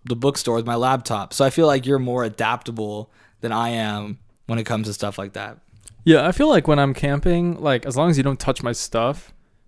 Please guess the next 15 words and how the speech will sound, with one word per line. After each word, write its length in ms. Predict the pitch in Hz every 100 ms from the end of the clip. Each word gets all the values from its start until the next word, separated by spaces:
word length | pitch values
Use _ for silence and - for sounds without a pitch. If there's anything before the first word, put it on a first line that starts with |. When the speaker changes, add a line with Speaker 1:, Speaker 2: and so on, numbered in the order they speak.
| - -
Speaker 2:
I'm, 200 | 127 127
I'm 100 | 127
pretty 160 | 123 175
low 160 | 131
maintenance. 500 | 123 117 123 123 120
Like, 260 | 123 110 -
I 100 | 123
don't 200 | 123 135
really, 260 | 120 120 120
like 220 | 113 107
Speaker 1:
You're 100 | 147
territorial, 640 | 143 151 139 127 123 131 147
though, 220 | 147 160
you'd 180 | 151 147
say? 320 | 165 160